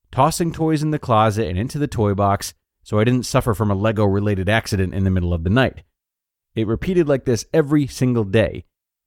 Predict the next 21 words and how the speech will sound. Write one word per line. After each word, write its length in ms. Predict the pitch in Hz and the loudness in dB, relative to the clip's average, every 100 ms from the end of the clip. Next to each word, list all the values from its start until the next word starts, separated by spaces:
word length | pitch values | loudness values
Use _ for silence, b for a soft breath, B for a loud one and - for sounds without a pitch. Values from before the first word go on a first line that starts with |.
| - | -6
and 100 | 101 | -4
I 80 | 156 | -2
began 320 | 170 185 170 | 0 2 2
to 60 | |
hate 260 | 127 160 - | 2 0 0
those 240 | 92 82 | -2 0
toys. 460 | - 85 101 113 - _ _ _ _ _ _ _ _ - | 0 2 4 2 -2 _ _ _ _ _ _ _ _ -4
When 120 | 113 | -2
I 60 | |
started 360 | 117 - 143 113 | 0 2 2 2
limiting 440 | 104 196 233 233 | 0 -2 0 -2
the 80 | 226 | -4
toys, 480 | - 233 233 240 - _ _ _ - | 0 4 4 0 -6 _ _ _ -4
I 60 | |
let 200 | 123 135 | -2 -2
each 260 | - 185 - | -4 -8 -6
child 400 | - 143 131 110 | 2 4 2 0
keep 240 | 135 - | -4 -6
twenty 380 | - 170 185 190 | -4 -2 0 -4
personal 500 | - 143 139 139 139 | 0 0 2 0 2
items 460 | 110 95 92 95 | 2 2 2 0